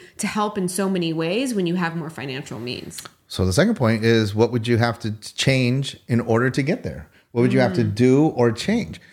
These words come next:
Speaker 2: So if that's the case, if you're saying, like, "This is what I wanna do," and so for everybody listening, you know, for your own, um, objectives of what life would look like if money wasn't an issue, what would you have to change? Here's the thing. This is crazy. <laughs> Most of, most of us are going to have to answer,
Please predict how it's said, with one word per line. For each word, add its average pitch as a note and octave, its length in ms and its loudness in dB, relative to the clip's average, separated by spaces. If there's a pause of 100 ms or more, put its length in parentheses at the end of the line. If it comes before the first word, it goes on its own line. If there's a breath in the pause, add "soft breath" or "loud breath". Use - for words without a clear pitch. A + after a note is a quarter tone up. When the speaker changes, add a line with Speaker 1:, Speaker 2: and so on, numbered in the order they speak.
(140 loud breath)
Speaker 2:
So F3+ 140 6
if D3 80 0
that's D3 200 2
the A#2 80 -2
case, E3+ 440 0
if A2+ 120 0
you're B2 140 2
saying, A2+ 300 0
like, G#2 160 0
"This A2 120 0
is G#2+ 100 0
what G2+ 120 4
I F#2+ 80 2
wanna F2 240 0
do," D#3+ 220 4
and A2+ 120 2
so G#2+ 160 2
for G#2+ 160 0
everybody G2+ 380 2
listening, A#2+ 480 2 (460 loud breath)
you G2 100 0
know, G2+ 80 2
for B2+ 100 2
your A#2 300 4
own, C#3 560 4 (160)
um, G2 240 0
objectives F2+ 640 0
of F2 140 -2
what G2 280 2
life G#2+ 260 2
would G2 120 -2
look G2 180 0
like F2+ 380 0
if G2 160 -4
money G2 240 4
wasn't A#2 420 0
an F#2 140 0
issue, D#2+ 260 -6
what G#2+ 140 2
would A2 100 0
you A#2 80 2
have G2+ 100 0
to G#2 60 -12
change? F#3 280 2
Here's B2 260 0
the B2 80 -2
thing. F#3+ 220 0
This A2+ 160 0
is B2+ 80 -2
crazy. B2+ 440 0 (360 loud breath)
<laughs> - 360 -6
Most F#3+ 380 4
of, - 420 -4
most A3+ 200 4
of A#2 140 4
us C3 160 4
are C#3+ 80 4
going C#3 260 4
to C3 120 4
have C#3+ 240 2
to B2 100 -2
answer, D#3 580 2